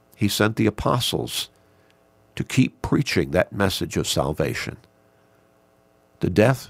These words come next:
the burial, the resurrection of Jesus Christ. First Corinthians chapter fifteen, verses one through four. The gospel of Christ. And through that message, that message, in fact, bears the power of God to salvation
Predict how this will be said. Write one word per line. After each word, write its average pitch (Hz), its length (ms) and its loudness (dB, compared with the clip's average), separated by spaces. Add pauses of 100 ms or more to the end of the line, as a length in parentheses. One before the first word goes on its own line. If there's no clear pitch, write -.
(120)
the 98 80 2
burial, 113 480 8
the 87 120 0
resurrection 101 680 2
of 80 80 -6
Jesus 87 400 0
Christ. 67 480 0 (460)
First 123 260 4
Corinthians 113 800 2 (180)
chapter - 320 -2
fifteen, 98 560 -2
verses 78 360 -4
one 85 180 -4
through 92 160 -4
four. 107 420 -4 (800)
The - 100 -4
gospel - 720 -4
of - 180 -8
Christ. - 560 -6 (1040)
And 110 180 4
through 180 220 8
that 165 240 6
message, - 720 -4 (920)
that - 200 -2
message, 110 440 0
in 90 120 0
fact, - 420 2
bears 107 360 6
the - 100 -6
power 113 520 6
of 110 180 4
God 73 440 4
to 90 100 0
salvation 90 840 0